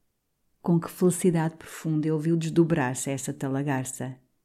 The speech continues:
Devia ser um fazão de plumagens rutilantes, mas por ora só estava bordado o galho de macieira em que ele pousava, galho fresco de primavera, coberto de florzinhas brancas como num pomar da Normandia. Carlos,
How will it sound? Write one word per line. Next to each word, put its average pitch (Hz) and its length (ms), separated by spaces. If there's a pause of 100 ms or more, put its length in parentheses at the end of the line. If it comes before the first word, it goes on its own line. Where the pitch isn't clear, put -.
(260)
Devia 196 220
ser 208 160
um 190 100
fazão 165 460
de 151 60
plumagens 151 560
rutilantes, 143 760 (380)
mas 226 160
por 226 180
ora 226 200
só 233 120
estava 196 400
bordado 170 480
o 170 40
galho 151 280
de 156 80
macieira 156 520
em 147 60
que 147 120
ele 139 80
pousava, 139 680 (280)
galho 147 260
fresco 156 400
de - 60
primavera, 147 680 (240)
coberto 196 420
de - 60
florzinhas 175 540
brancas 160 520 (160)
como 202 220
num 208 160
pomar 196 380
da 143 100
Normandia. 143 760 (1040)
Carlos, 165 560